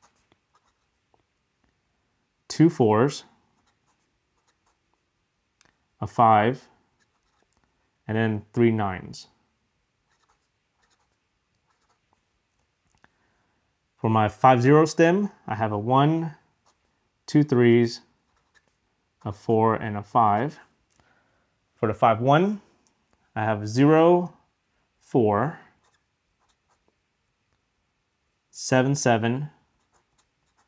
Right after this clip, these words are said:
and then two nines. And then finally for the five two, two, four, five, five.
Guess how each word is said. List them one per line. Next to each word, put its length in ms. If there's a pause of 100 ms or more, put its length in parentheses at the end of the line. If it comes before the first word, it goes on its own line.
(680)
and 80
then 140
two 160
nines. 500 (3000)
And 80
then 80
finally 300
for 140
the 60
five 280
two, 380 (880)
two, 400 (100)
four, 500 (200)
five, 240
five. 360